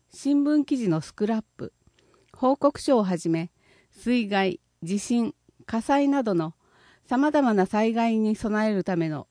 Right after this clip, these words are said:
防災の本を約三百五十冊揃えています。ぜひ活用してください。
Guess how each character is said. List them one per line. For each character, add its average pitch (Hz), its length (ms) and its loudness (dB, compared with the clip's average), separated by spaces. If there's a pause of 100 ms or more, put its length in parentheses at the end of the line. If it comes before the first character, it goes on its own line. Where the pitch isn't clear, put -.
防 226 180 0
災 262 240 0
の 262 160 2
本 233 260 0
を 160 160 -6 (320)
約 202 300 -4
三 294 280 4
百 247 280 -2
五 190 120 2
十 269 140 -2
冊 220 340 -6
揃 190 280 -2
え 180 80 0
て 165 100 -8
い 139 140 -4
ま 151 140 -8
す。 - 120 -20 (800)
ぜ 294 140 0
ひ 294 120 0
活 220 280 -2
用 220 180 2
し - 60 -10
て 220 100 -6
く 202 120 -4
だ 202 120 0
さ 190 160 -4
い。 - 100 -6